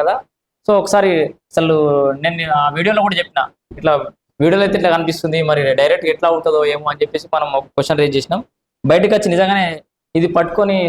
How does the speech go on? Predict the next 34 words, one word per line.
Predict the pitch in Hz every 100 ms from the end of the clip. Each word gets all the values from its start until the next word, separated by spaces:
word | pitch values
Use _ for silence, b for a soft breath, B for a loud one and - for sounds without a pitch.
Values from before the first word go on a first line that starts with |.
| 151
చూస్తుంటే | 190 196 202
ఆ | 190 160
ఫీల్ | 165 170 156
తెలుస్తుంది. | 151 143 147 - - _ _ -
చాలా | 185 170
మంచి | 175 214
క్వాలిటీ | 208 202 214
తోటి | 226 208
అయితే | 202 214 196
చీరలు | - 185 196 175
రెడీ | 156 185
చేయించినట్టుగా | 180 175 165 160 156
అయితే | 156 180 160 - _ -
మనకి | 151
ఇక్కడ | 156 165 160
క్లియర్ | 156 165
కనబడుతుంది. | 160 156 151 151 156 214 _ _ -
మనం | 190 190
ఇందాక | 208 214 196 180 160
మగ్గాల | 165 208 208
మీద | 202 190 180 165 147 143 -
చీర | 165 196 180
రెడీ | 185 233
అవుతుంటప్పుడు | 220 214 208 190 170
చూసినామా, | - 151 190 294 _ _ _ _ _
so | - 202
అది | 175 202 - 156
ఆ | 165 165
కలర్ | 185 214
అనేది | 202 202 240
ఇట్లా | 202 175 - _ _ -
మళ్ళీ | 160 214 202 -
సింగిల్ | 202 226 240
కలర్ | 214 185